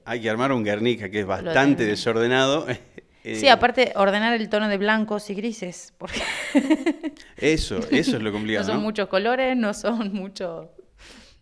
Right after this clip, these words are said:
Speaker 2: Sí, sí, estuvo complicado, pero
Speaker 1: ¿Te entrenaste mucho en este, en este tiempo o te tiraste vagoneta?
Speaker 2: No, me entrené poco porque, mm,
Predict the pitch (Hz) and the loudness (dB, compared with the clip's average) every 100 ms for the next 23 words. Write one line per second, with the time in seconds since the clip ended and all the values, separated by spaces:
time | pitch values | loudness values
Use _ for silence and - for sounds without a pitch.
0 | _ _ _ - 185 175 170 185 175 165 | _ _ _ -10 -6 -4 -4 -2 -2 -2
1 | 165 190 208 233 226 170 160 170 - - | -2 2 4 4 0 -4 -8 -8 -10 -6
2 | 113 113 123 139 139 131 123 120 151 - | -6 -4 -2 -2 0 -2 -2 -2 -4 -4
3 | 156 135 123 123 113 110 107 110 110 113 | -4 -2 -4 -2 0 0 -2 -4 -6 -4
4 | 127 143 165 139 113 101 98 95 101 107 | -4 -2 0 2 2 0 -4 -10 -8 -6
5 | 104 98 98 95 95 92 320 311 302 302 | -4 -4 -4 -6 -8 -2 0 2 2 0
6 | 302 311 320 381 381 339 330 330 233 190 | -2 -4 -4 -4 -2 0 0 -2 -2 -4
7 | - 202 185 180 180 175 170 165 165 165 | -2 -2 0 0 -2 -2 -6 -8 -10 -10
8 | 170 | -12